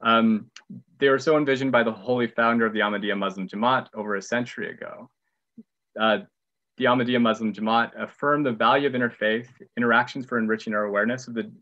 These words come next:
our awareness of the divine being in the world. And in Canada, these symposium and conferences have been held for over four decades. Now, the World Religion Conference has been going on for, uh, you know, several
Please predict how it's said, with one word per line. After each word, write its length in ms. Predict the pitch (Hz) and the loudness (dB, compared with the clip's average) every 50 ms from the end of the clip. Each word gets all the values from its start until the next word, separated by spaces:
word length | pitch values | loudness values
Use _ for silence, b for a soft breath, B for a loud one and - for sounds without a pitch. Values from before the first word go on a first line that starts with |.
| _ _ _ _ _ _ _ _ | _ _ _ _ _ _ _ _
our 120 | 120 117 117 | -2 0 0
awareness 400 | 113 113 120 123 135 123 127 - | 2 2 2 2 2 0 -4 -6
of 60 | 117 | -8
the 80 | 110 | -6
divine 340 | 107 107 95 101 98 98 98 | -6 -2 -2 -2 0 0 -2
being 160 | 92 98 95 | -4 -6 -6
in 60 | 92 92 | -6 -8
the 80 | 90 | -8
world. 440 | 87 92 98 110 120 139 - - - _ _ _ _ _ _ _ _ _ _ _ _ - | -6 -4 -4 -4 -4 -4 -8 -14 -20 _ _ _ _ _ _ _ _ _ _ _ _ -2
And 140 | 123 127 131 | 0 0 0
in 100 | 131 127 | -2 -4
Canada, 460 | 131 - 165 165 175 175 - 170 160 | -4 0 2 2 4 4 2 0 -2
these 220 | 135 131 123 - | -4 -6 -8 -6
symposium 460 | 131 127 120 - 127 117 113 117 113 | -8 -8 -4 -2 -4 -2 -2 -2 -2
and 100 | 113 113 | -4 -4
conferences 480 | - - 104 95 - 104 - - 101 98 | -4 -6 -6 -6 -8 -12 -12 -14 -14 -14
have 100 | 104 101 | -10 -10
been 140 | 101 101 95 | -10 -10 -10
held 400 | 95 95 110 110 113 110 104 - | -12 -12 -8 -4 -4 -4 -4 -6
for 100 | - 101 | -8 -8
over 220 | 95 95 98 - - | -8 -8 -12 -10 -8
four 140 | 98 92 | -8 -6
decades. 720 | 90 92 95 95 - - - - - - - _ - _ _ _ _ _ _ _ _ _ _ _ - - _ _ _ _ _ _ _ _ _ _ _ _ _ _ _ _ _ _ _ _ _ _ _ _ _ _ _ _ _ _ _ _ _ _ _ _ _ _ _ _ _ _ _ _ _ _ _ _ _ _ _ _ _ _ - | -4 -6 -6 -6 -8 -12 -14 -16 -18 -20 -20 _ -20 _ _ _ _ _ _ _ _ _ _ _ -20 -20 _ _ _ _ _ _ _ _ _ _ _ _ _ _ _ _ _ _ _ _ _ _ _ _ _ _ _ _ _ _ _ _ _ _ _ _ _ _ _ _ _ _ _ _ _ _ _ _ _ _ _ _ _ _ 0
Now, 200 | 131 131 - - | 0 0 0 0
the 120 | - 151 | -2 2
World 220 | 147 175 196 190 180 | 4 4 4 4 2
Religion 320 | 160 143 151 147 165 156 | 2 0 0 0 0 -2
Conference 520 | - - 147 147 - - 143 139 139 - - | -2 0 -2 -2 -2 -2 -2 -4 -4 -4 -4
has 120 | 135 123 110 | -4 -4 -2
been 200 | 127 127 127 120 | -2 -2 0 2
going 240 | 123 123 127 127 | 2 2 4 4
on 180 | 123 123 123 120 | 4 2 2 0
for, 500 | - - 120 113 113 110 110 110 107 - | -2 0 0 2 4 4 2 0 -2 -2
uh, 280 | 104 110 113 110 107 101 98 - _ _ _ _ _ _ _ _ _ | -2 0 0 0 0 -2 -4 -8 _ _ _ _ _ _ _ _ _
you 80 | - 117 | -4 -2
know, 160 | 113 104 98 | -2 -2 -4
several 920 | 95 - - - 135 135 139 151 151 143 139 135 123 120 117 107 92 92 | -6 -12 -6 0 0 0 2 4 6 6 8 8 6 6 4 2 -2 -6